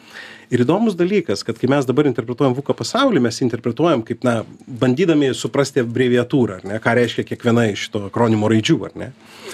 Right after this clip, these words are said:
Bet ką Warrenas Bennis sakė, jeigu yra įsiklausyti jo knygą, ir tas, man atrodo, yra fundamentalus, reiškia, dalykas, tai jisai sakė,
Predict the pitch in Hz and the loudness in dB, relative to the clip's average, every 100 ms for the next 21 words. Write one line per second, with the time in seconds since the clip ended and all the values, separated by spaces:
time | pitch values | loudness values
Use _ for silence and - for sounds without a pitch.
0 | - - - - - 120 156 190 175 151 | -14 -16 -20 -8 -4 0 0 2 2 0
1 | 147 269 240 - 143 127 113 117 135 117 | 0 0 0 -2 -6 -4 -2 0 0 -4
2 | - 123 117 160 151 107 101 - 117 101 | -6 -6 -2 -4 -2 -4 -4 -2 -2 0
3 | 87 87 - 147 165 147 151 139 135 - | -4 -6 -4 -4 -2 -2 -2 0 -2 -2
4 | 139 127 127 120 156 143 - - 120 107 | -2 0 -2 0 0 0 -4 -10 -8 -6
5 | - - 104 107 110 120 123 113 95 - | -6 -4 -4 -4 -4 2 4 2 0 -6
6 | - - - - - 113 113 202 202 190 | -10 -18 -18 -14 -6 -4 -2 0 0 0
7 | 180 - | -2 0